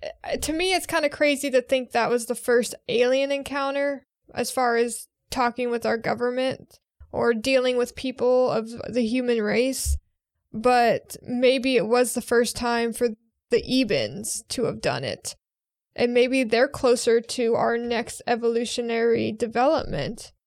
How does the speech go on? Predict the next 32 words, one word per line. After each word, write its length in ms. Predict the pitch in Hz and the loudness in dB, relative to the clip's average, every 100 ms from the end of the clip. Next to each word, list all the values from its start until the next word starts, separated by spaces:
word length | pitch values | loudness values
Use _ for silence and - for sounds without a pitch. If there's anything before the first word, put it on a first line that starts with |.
| _ _ _ | _ _ _
than, 200 | 240 226 | 0 2
like, 160 | 220 220 | 0 0
say, 180 | - 233 | 2 2
the 140 | 214 | 2
Greys. 800 | 220 247 254 214 139 226 - - - | 2 4 6 6 2 -4 -8 -10 -2
Like, 180 | - 226 | -2 -2
the 80 | |
Greys 640 | 233 254 247 233 233 - - _ _ _ _ _ _ _ | 2 6 6 4 -2 -6 -10 _ _ _ _ _ _ _
could 260 | - 277 254 | 0 2 4
have 240 | 254 233 | 4 4
a 140 | 240 233 | 4 2
negative 460 | 240 240 247 226 | 0 2 2 2
energy 480 | - 226 233 233 269 | 0 -4 -4 -4 0
about 360 | 262 269 269 269 | 2 2 -2 -2
them, 320 | 285 294 294 _ _ _ _ | -2 -4 -10 _ _ _ _
and 180 | 240 240 | -2 0
the 80 | 240 | 0
Ebens 460 | - 226 240 247 240 | -2 0 2 0 -2
were 100 | 233 | 0
very 300 | 233 233 226 | 2 2 2
good 240 | 233 220 | -2 -2
people. 560 | - 233 - 254 269 _ _ _ _ - | -8 -10 -4 -4 -4 _ _ _ _ -12
So, 640 | - 233 233 220 226 - _ - | -2 2 2 0 -2 -10 _ -2
how 80 | |
there's 160 | 240 240 | 0 4
always 240 | 233 226 240 | 4 4 2
a 60 | |
good 220 | 226 233 | 0 0
and 100 | 233 | 0
evil 360 | - 226 226 240 | -4 -6 -2 -2
to 120 | - | -2
things. 560 | 254 254 254 262 254 | -4 -2 -2 -4 -8